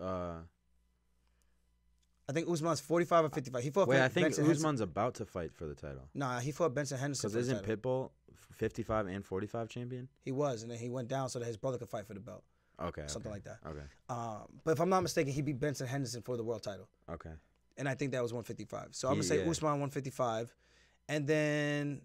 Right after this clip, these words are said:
Speaker 2: I think maybe it stops right there. But then you have Rizin and you have one F C. Rizin right now, they're about to cr-, crown their Grand Prix champion, I think. Juan Archuleta is in that weight class.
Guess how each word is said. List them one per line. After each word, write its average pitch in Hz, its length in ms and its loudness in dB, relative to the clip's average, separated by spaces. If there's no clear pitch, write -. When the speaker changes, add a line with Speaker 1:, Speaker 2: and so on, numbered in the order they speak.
Speaker 2:
I 135 100 0
think 165 260 0
maybe 147 260 2
it 127 160 -4
stops - 360 0
right 127 200 2
there. 156 360 2
But 135 80 -6
then 156 140 4
you 160 100 2
have 147 260 6
Rizin 156 720 2
and 131 280 0
you 127 80 0
have 127 360 4
one 131 320 0
F 131 120 0
C. 123 320 -2
Rizin 160 360 6
right 160 160 6
now, 156 220 6
they're 143 80 2
about 135 200 4
to 131 60 -4
cr-, 143 300 2
crown 139 260 2
their 139 180 2
Grand 135 260 0
Prix 143 180 0
champion, 143 360 0
I 139 60 0
think. 147 340 -2
Juan 143 220 2
Archuleta 139 420 4
is 135 160 4
in 143 80 2
that 139 120 4
weight 139 140 2
class. 143 320 2